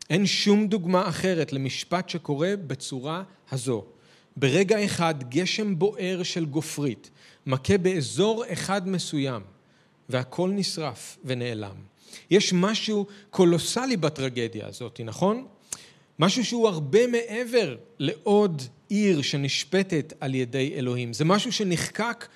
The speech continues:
בזיכרון של כולנו, בגלל שזה כל כך יוצא דופן. וזה לא סתם. אלוהים משתמש בסדום כדי ללמד לקח מסוים,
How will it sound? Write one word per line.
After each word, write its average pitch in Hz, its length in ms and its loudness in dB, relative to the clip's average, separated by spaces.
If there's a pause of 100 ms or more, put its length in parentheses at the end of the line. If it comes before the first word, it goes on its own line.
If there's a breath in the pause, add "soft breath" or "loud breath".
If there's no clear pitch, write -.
(200 soft breath)
בזיכרון 160 720 0 (240 loud breath)
של 160 320 0
כולנו, 170 540 2 (400 soft breath)
בגלל 139 280 0
שזה 143 200 -4
כל - 200 -8
כך 196 280 -4
יוצא 165 300 0
דופן. 131 340 -6 (400)
וזה 139 200 0
לא 233 140 2
סתם. 226 420 -6 (1300 soft breath)
אלוהים 165 360 6
משתמש 196 500 2
בסדום 185 540 0
כדי 165 300 -2
ללמד 151 460 -2
לקח 156 680 -2 (120)
מסוים, 113 540 -6